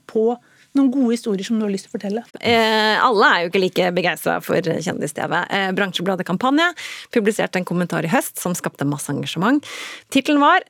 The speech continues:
Speaker 2: «Det er rett og slett ikke nok kjendiser i Norge til å fylle alle kjendiskonseptene på T V». Den, eh, ble skrevet av daglig leder i podcastprodusenten Gjenklang,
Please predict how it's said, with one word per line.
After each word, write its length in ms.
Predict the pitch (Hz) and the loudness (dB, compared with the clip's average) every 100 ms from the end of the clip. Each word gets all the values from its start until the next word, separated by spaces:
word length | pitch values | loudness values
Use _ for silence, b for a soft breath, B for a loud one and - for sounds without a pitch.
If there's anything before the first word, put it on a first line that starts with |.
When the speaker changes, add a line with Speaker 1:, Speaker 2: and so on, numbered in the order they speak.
| _ _ | _ _
Speaker 2:
«Det 320 | 180 214 277 - | 0 2 2 2
er 180 | 262 | 2
rett 160 | 247 254 | 0 0
og 80 | 262 | 2
slett 180 | 277 - | 0 0
ikke 280 | 247 - 233 | -4 0 2
nok 160 | 220 - | 2 0
kjendiser 480 | - 170 175 202 220 | -2 0 0 2 2
i 20 | |
Norge 300 | 214 160 202 - | 2 2 0 0
til 160 | 185 | -2
å 40 | 202 | 0
fylle 360 | 240 156 175 | 0 0 0
alle 240 | 175 151 175 | 2 0 0
kjendiskonseptene 920 | 156 139 151 - 160 180 - - 196 | 0 0 0 -2 -4 -4 -6 -4 -2
på 80 | 240 | 2
T 100 | 247 208 | 2 2
V». 80 | - _ B B B B _ | -2 _ B B B B _
Den, 420 | 202 208 220 233 | 2 4 4 4
eh, 180 | 226 226 | 4 2
ble 120 | 202 | 0
skrevet 400 | 214 185 160 156 | 0 0 0 -2
av 140 | 165 | -2
daglig 340 | 160 156 147 156 | 0 0 0 0
leder 360 | 151 147 156 - | 0 0 -2 0
i 180 | 156 156 | -2 -2
podcastprodusenten 1200 | - 165 151 - 156 - - 165 160 156 - 170 | -4 -8 -8 -8 -8 -10 -8 -6 -2 -4 -4 -4
Gjenklang, 640 | 170 165 156 - 214 320 | -2 0 -2 0 0 2